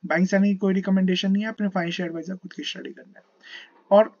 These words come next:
आपको पता है, देखिए, हमारा एक WhatsApp group चलता है और उस WhatsApp group में क्या काम हो रहा है वो मैं आपको थोड़ा सा, आ, एक मिनट आपका time लूंगा ताकि मैं आपको चीज़ें बता सकूं।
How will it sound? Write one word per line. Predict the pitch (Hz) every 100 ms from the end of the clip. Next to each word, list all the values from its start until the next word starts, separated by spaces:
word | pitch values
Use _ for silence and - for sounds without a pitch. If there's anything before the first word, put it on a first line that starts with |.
| -
आपको | 196 196 226
पता | 208 196
है, | 208
देखिए, | 208 214
हमारा | 208 202
एक | 202
WhatsApp | 175 156 - 175
group | 175 - -
चलता | 131 -
है | - _ _ - - -
और | 185
उस | - 240 214
WhatsApp | 233 214 - 196
group | 190 190
में | 190 190 202 269 _ _ _ _ -
क्या | 240 214 214
काम | 208 214 202
हो | 196
रहा | 180 185
है |
वो | 190 185
मैं | 175
आपको | 151 190
थोड़ा | 185 _ - 240 220 214
सा, | 208 - 233 - -
आ, | 220 - 202
एक | 202 202
मिनट | 202 185
आपका | 180 185
time | 180 170
लूंगा | 170 165 190
ताकि | 190 -
मैं | 175 160
आपको | 147 165
चीज़ें | - 147
बता | 147 147
सकूं। | 143 180